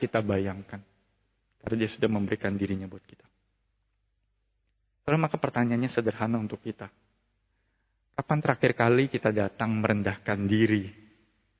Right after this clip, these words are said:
dan betul-betul minta, betul-betul doakan sama seperti doa Paulus ini, saudara? Saya rindu ini menjadi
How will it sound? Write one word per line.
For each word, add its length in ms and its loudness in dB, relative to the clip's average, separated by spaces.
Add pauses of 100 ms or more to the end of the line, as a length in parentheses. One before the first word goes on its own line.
(120)
dan 160 0
betul-betul 560 2
minta, 480 -2 (720)
betul-betul 560 0
doakan 560 2
sama 240 2
seperti 240 -6
doa 240 0
Paulus 400 -4
ini, 160 -4
saudara? 300 -14 (1500)
Saya 160 0
rindu 160 4
ini 160 2
menjadi 240 0